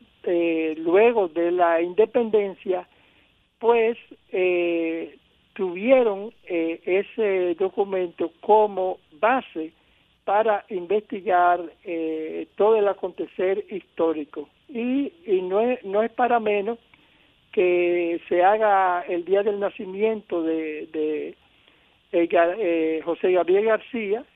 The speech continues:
el que nace el, el trece de enero de mil ochocientos treinta y cuatro, sino que es, eh, porque es un personaje que, eh, escribió más libros,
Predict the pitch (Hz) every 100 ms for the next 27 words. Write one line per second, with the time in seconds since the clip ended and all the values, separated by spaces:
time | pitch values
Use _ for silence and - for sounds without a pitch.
0 | - 170 - 165 175 185 220 185 170 185
1 | 160 156 151 147 - 165 156 - 180 190
2 | 220 185 170 170 214 233 196 208 _ _
3 | _ _ - 165 180 202 208 175 196 196
4 | 196 185 - - 226 170 - 196 214 214
5 | 190 - 196 165 - 165 - _ _ _
6 | _ - 233 254 254 247 226 233 247 -
7 | - 226 202 196 202 185 240 233 240 214
8 | 220 - 226 226 220 208 - 202 190 180
9 | 180 208 180 160 - 175 185 220 214 208
10 | 208 - 202 220 226 165 170